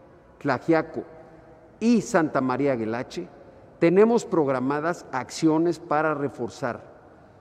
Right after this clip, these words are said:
los cuidados durante este mes, aplicando pruebas rápidas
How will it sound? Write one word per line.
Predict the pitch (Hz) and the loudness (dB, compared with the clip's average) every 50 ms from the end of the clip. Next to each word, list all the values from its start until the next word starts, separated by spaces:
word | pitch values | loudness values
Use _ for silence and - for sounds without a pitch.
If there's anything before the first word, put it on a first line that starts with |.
| - - - | -20 -18 -12
los | - 123 127 147 175 208 208 - | -8 -4 0 4 4 4 4 2
cuidados | - - 165 147 139 143 165 196 226 208 - - - - - - - - - - | 0 -2 0 0 2 0 -2 -2 -6 -8 -12 -16 -20 -20 -20 -20 -20 -20 -10 -4
durante | 123 127 123 123 123 117 - 135 | -2 0 0 0 -2 -2 -4 -6
este | 131 - - 123 | -6 -6 -8 -10
mes, | 101 92 85 - - - - - - - - - - - - - - - _ _ | -10 -10 -12 -16 -20 -20 -20 -20 -20 -20 -20 -20 -20 -20 -20 -20 -20 -20 _ _
aplicando | - 160 - - 165 - - 202 214 233 226 240 | -2 -2 -2 -2 -4 -2 0 0 2 2 2 0
pruebas | - - 196 196 196 190 - | 0 2 2 2 4 4 2
rápidas | 180 180 185 - - 131 110 - - - - - - | 2 0 0 0 -2 -4 -4 -6 -10 -16 -18 -20 -20